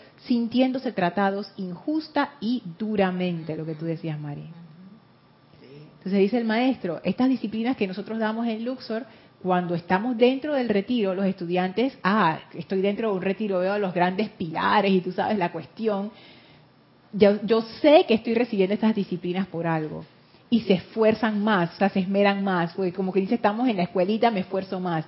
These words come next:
Speaker 1: Pero el maestro dice, "Sin embargo, aún aquí en Luxor", o sea, imagínense el requerimiento de alguien para ser aceptado en un retiro de maestro ascendido.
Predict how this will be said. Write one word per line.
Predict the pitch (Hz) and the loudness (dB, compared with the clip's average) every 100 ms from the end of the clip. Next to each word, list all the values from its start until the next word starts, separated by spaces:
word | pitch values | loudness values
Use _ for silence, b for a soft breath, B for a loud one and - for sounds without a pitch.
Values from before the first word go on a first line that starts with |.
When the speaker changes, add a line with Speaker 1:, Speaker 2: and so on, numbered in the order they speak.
| B B B - | B B B -2
Speaker 1:
Pero | 214 | 2
el | 208 | 2
maestro | 196 196 220 233 | 4 2 2 -2
dice, | 262 262 180 160 - - | -2 -2 -2 -4 -8 0
"Sin | 294 254 | 2 4
embargo, | 240 254 349 262 196 - | 2 4 4 4 0 2
aún | 214 214 349 453 | 4 6 4 2
aquí | 370 285 277 269 | 0 2 0 0
en | 240 240 | 0 -2
Luxor", | 277 - - 160 190 b b b | -4 -6 -8 -8 -10 b b b
o | - | -6
sea, | - | 2
imagínense | 269 247 269 339 359 359 370 370 - - _ - _ _ _ _ _ _ | 4 4 4 2 0 0 0 -2 -6 -20 _ -20 _ _ _ _ _ _
el | - 240 | 4 6
requerimiento | 233 226 233 233 247 269 285 302 | 6 8 6 6 0 0 0 2
de | 208 | 4
alguien | 214 220 262 | 4 2 -2
para | 214 185 180 | 2 2 2
ser | - 208 226 | 0 0 2
aceptado | - 220 185 - - 208 220 247 | -2 -2 -4 -4 2 2 2 -2
en | 190 | -4
un | 185 | -4
retiro | 190 202 202 208 | -4 -2 -2 -4
de | |
maestro | 180 165 165 | -2 -2 -4
ascendido. | 180 160 160 156 156 | -8 -8 -6 -6 -8